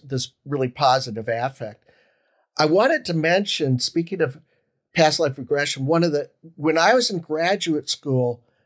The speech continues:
I read a paper in Journal of Abnormal Psychology that fascinated me.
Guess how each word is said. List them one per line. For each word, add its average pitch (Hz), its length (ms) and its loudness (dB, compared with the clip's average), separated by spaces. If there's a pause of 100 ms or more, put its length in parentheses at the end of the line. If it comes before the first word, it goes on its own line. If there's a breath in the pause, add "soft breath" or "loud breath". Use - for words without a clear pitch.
(380)
I 147 100 4
read 185 220 4
a 202 40 -2
paper 170 540 -4
in 131 80 0
Journal 156 400 0
of 139 100 -6
Abnormal 139 480 -4
Psychology 131 1040 -4
that 117 320 -2 (420)
fascinated 123 920 0
me. 110 300 -10